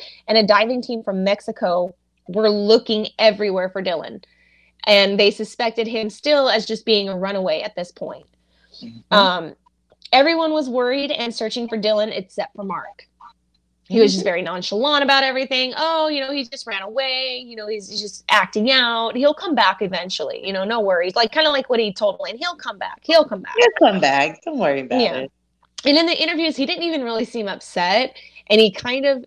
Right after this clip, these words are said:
Speaker 1: it felt like he kind of, um, detached himself from the whole thing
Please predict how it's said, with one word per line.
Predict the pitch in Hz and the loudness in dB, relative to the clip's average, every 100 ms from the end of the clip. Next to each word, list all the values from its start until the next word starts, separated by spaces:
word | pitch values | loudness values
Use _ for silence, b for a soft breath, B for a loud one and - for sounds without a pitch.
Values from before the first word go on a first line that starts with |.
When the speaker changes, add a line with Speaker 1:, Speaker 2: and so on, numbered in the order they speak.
| - | 0
Speaker 1:
it | 254 247 - | 0 0 -4
felt | 226 240 | -4 -2
like | 294 | -4
he | 277 | -6
kind | - 247 | -8 -8
of, | 254 190 - _ - - 214 _ 214 _ - | -6 -8 -12 _ -20 -20 -20 _ -20 _ -4
um, | 202 175 139 - - - _ _ | -2 -2 -6 -8 -14 -20 _ _
detached | - 220 - 262 311 - | 0 0 2 -2 0 -2
himself | 320 302 320 311 330 - | -4 -6 -2 0 0 -2
from | 311 294 | -2 0
the | 302 | 0
whole | 302 311 | 0 0
thing | 330 330 339 | 0 -2 -4